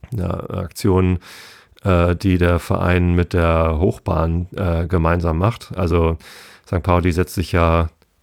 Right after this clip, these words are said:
im Rahmen der Weltverbesserer-Initiative jetzt auch fürs Klima ein und macht eine Waldverbesserer-Initiative <laughs> draus.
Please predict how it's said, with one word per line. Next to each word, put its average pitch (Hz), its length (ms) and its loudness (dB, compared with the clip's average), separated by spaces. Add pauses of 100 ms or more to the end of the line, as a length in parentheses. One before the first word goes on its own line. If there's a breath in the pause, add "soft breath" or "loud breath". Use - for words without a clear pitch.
(160)
im 85 220 0
Rahmen 87 280 2
der 85 260 2
Weltverbesserer-Initiative 92 1800 0
jetzt - 340 -4
auch - 280 -6
fürs - 300 -6
Klima 127 300 2
ein 120 400 2
und 95 100 -4
macht 92 160 -6
eine 87 260 -2
Waldverbesserer-Initiative 110 1300 0
<laughs> - 20 -12
draus. 98 360 -4